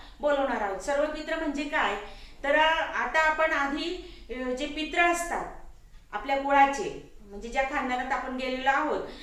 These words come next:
आता मी जशी खैरनारांमध्ये आलेली आहे सोनवणेंमधून, तर खैरनारांच्या पूर्वज म्हणजे त्यांच्या वडिलांचे, वडील गेले असतील तर वडिलांचे, त्यांचे वडील हयात असतील तर ते त्यांच्या वडिलांचे घालतात पित्र. पण आजची अमावस्या अशी आहे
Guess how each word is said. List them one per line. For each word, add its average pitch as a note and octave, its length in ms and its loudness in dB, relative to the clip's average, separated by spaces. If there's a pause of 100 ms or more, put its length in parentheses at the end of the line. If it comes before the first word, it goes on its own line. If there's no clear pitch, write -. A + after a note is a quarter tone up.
(100)
आता A3 200 -4
मी C#4+ 140 -2
जशी E4 120 -6
खैरनारांमध्ये C#4 760 2
आलेली C4+ 380 2
आहे C#4 260 0
सोनवणेंमधून, A3+ 800 -4 (320)
तर C#4 160 2
खैरनारांच्या D#4+ 760 2 (460)
पूर्वज D4+ 360 2
म्हणजे D4+ 240 -2
त्यांच्या C#4+ 280 0
वडिलांचे, B3+ 800 0
वडील A#3 240 -4
गेले A#3 200 -2
असतील A#3+ 260 -6
तर A#3 60 -8
वडिलांचे, G#3 720 -4 (200)
त्यांचे A#3 260 -2
वडील B3 240 0
हयात A#3+ 320 0
असतील B3 260 -8
तर A#3 60 -4
ते C4 180 -8
त्यांच्या B3 300 -2
वडिलांचे B3+ 460 0
घालतात G#3 300 -4
पित्र. G3+ 360 -8 (380)
पण B3 100 -2 (140)
आजची C#4+ 340 0
अमावस्या D#4+ 420 2
अशी D#4 360 -2
आहे A#3+ 280 -2